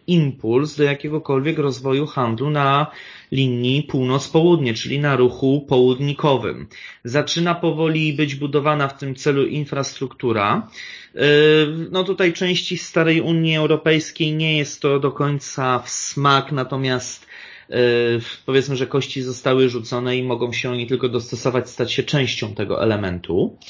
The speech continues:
Natomiast zastanawiam mnie, co tak naprawdę Stany Zjednoczone, mo-, poza oczywiście użyciem na miękko i na twardo siły, miejmy nadzieję, że na twardo nigdy nie dojdzie, e,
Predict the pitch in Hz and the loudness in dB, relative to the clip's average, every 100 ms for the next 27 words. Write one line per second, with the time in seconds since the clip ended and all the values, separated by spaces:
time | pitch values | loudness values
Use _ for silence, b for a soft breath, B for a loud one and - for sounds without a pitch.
0 | B B B B B - 160 240 240 226 | B B B B B -2 0 2 2 0
1 | 226 - 214 226 226 220 214 214 220 226 | 0 2 4 4 4 4 2 0 0 0
2 | 208 190 185 202 202 190 196 190 185 185 | 0 0 2 2 2 2 4 4 4 0
3 | - - - 214 214 208 180 185 185 180 | -16 -18 -4 -2 0 0 2 2 2 -4
4 | 190 190 190 185 180 170 202 180 180 180 | -2 0 0 0 0 0 0 2 2 2
5 | 180 180 - 175 165 170 190 - 170 170 | -2 -4 0 2 4 2 0 0 0 0
6 | 165 165 175 190 185 - 170 156 156 147 | 0 2 2 2 -2 -4 0 0 0 -2
7 | - - 233 196 139 - - - 107 98 | -4 -2 -2 0 -2 0 -2 -2 -4 -2
8 | 120 220 - - - 139 135 131 135 127 | -2 -4 -10 -16 -6 -2 0 0 0 -2
9 | 120 - 127 123 113 113 117 113 135 110 | -4 -2 -2 -2 -4 -4 -4 -2 0 0
10 | 101 160 - B B B B B B _ | -2 -4 -6 B B B B B B _
11 | _ _ _ - 139 | _ _ _ -4 2